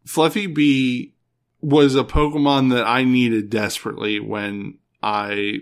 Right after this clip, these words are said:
picked it up, and I had no idea how much work it was gonna put in every week. And I know that there are gonna be people who listen to this and go, "But you didn't, like, always use him on gym fights." But he was critical when he needed to be critical.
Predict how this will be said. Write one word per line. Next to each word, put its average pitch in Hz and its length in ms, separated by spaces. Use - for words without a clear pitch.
picked 104 220
it 104 100
up, 98 240
and 117 140
I 123 100
had 123 240
no 120 300
idea 113 680
how 117 680
much 120 540
work 113 420
it 120 60
was 127 160
gonna 127 180
put 127 220
in 135 260
every 139 240
week. 139 380
And 147 120
I 160 80
know 160 220
that 170 140
there 143 180
are 143 60
gonna 127 160
be 120 180
people 120 320
who 120 160
listen 113 320
to 113 80
this 110 300
and 113 100
go, 113 180
"But 120 440
you 143 180
didn't, 180 300
like, 147 160
always 135 360
use 120 220
him 113 140
on 110 160
gym 143 180
fights." 143 300
But 156 320
he 175 180
was 165 240
critical 180 520
when 147 120
he 127 140
needed 117 340
to 110 60
be 101 120
critical. - 600